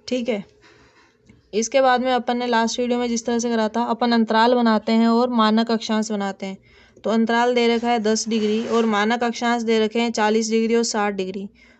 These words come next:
तो मैं पहले यहाँ से कंपास को एकदम एग्जैक्ट रख के यहाँ से दस डिग्री मानक अंतराल दे रखा है, उसका एक पॉइंट लगा दूँगी।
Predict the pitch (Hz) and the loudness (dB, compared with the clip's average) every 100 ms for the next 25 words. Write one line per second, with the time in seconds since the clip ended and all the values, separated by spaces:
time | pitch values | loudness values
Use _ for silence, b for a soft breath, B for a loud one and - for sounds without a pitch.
0 | b 214 233 220 220 233 240 226 214 214 | b -2 -2 0 0 0 0 0 0 0
1 | 233 226 214 214 214 - 220 220 220 208 | -2 -2 -4 -4 -6 -4 -4 -2 -2 -2
2 | 190 214 214 208 196 208 208 226 B B | -2 -6 -4 -8 -8 -6 -6 -8 B B
3 | B B 208 220 226 240 214 226 220 233 | B B -2 0 0 -2 0 0 0 -4
4 | 226 233 220 220 226 220 - - 220 214 | -2 -2 0 -2 -4 -12 -14 -6 -4 -2
5 | 226 226 226 226 220 220 233 233 233 b | 0 0 0 2 0 0 -4 -6 -8 b
6 | b - 214 - 240 226 233 233 240 226 | b -10 -8 -2 -2 -2 -2 0 0 0
7 | 226 233 240 233 | 0 0 -2 -6